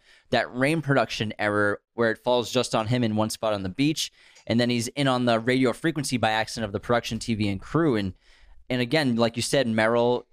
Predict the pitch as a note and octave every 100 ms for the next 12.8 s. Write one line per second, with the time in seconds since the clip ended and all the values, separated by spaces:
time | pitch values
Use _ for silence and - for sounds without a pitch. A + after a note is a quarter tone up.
0 | A2+ A2 A#2+ C#3 A2 G#2 A#2+ A#2 A2 G#2+
1 | A2+ A#2 A2+ C3 C#3 A#2 G#2+ A#2+ A2 G#2
2 | - D3+ D3 B2+ - - C3+ B2 G#2+ F3+
3 | A#2+ A#2+ A2 G2+ G2+ G2 - - - D#3
4 | C#3 G#3+ A3 F3 D3+ - D3+ C3+ B2 -
5 | _ _ _ - - D3+ - - C#3+ -
6 | F#3+ G3 E3+ E3+ D#3 - C#3 - F3+ F3
7 | D3 B2 A#2 G#2+ - - _ _ _ _
8 | - - F3 D3+ D3+ F3 E3+ D3 C3+ C3+
9 | C#3 C#3+ C3 C3 A#2+ A#2 A#2+ C#3 C3+ A#2+
10 | - A#2+ A#2 A#2 A2 A#2 A#2 A#2 A#2 G#2
11 | F#2+ - D3+ C#3+ D3+ C3+ A2 G#2 G2 B2+
12 | A#2+ A#2+ A#2+ A2+ A2+ A#2 A2 F#2+